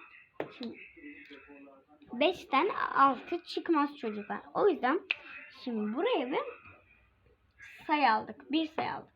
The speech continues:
Buraya da beş yazdık. Beş yok. Değil mi? Artık beşi sildik. Şunları da işaretleyelim.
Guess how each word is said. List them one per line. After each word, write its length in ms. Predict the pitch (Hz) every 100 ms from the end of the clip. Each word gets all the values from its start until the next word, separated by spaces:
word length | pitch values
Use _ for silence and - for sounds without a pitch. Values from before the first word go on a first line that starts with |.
| - - - 285
Buraya 420 | 269 277 254 247
da 240 | 302 247
beş 280 | 254 254 -
yazdık. 360 | - - - - - - - - - - -
Beş 360 | 233 277 - 269
yok. 220 | 226 - - - _ _ - - - - - - - - - _ _ - _ _ -
Değil 120 | 508
mi? 120 | 262 - - - - - - _ - - _ _ _ - - 285 -
Artık 300 | 302 302 -
beşi 300 | 240 - 330 -
sildik. 340 | 277 220 220
Şunları 540 | - - 233 226 220 233
da 280 | 214 -
işaretleyelim. 760 | - - 226 214 214 233 240 311